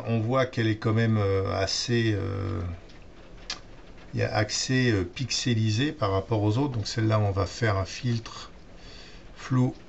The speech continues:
et on va faire un flou gaussien dessus. Pas aussi fort, évidemment, mais pour que ça soit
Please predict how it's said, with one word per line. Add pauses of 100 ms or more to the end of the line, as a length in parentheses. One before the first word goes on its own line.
(140)
et
on
va
faire
un
flou
gaussien
dessus. (1400)
Pas
aussi
fort,
évidemment, (960)
mais
pour
que
ça
soit